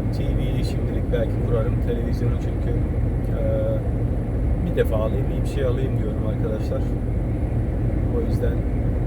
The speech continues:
belki en sona doğru bırakabilirim. E, çamaşır makinemiz falan var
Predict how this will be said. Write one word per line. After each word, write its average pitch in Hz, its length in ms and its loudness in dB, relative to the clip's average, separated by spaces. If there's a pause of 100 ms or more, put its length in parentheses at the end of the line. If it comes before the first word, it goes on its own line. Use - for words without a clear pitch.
(140)
belki - 400 0
en - 40 -2
sona 127 200 0
doğru 120 300 0 (100)
bırakabilirim. 117 600 0 (720)
E, - 260 2
çamaşır - 360 2
makinemiz - 520 0
falan - 420 0
var - 60 2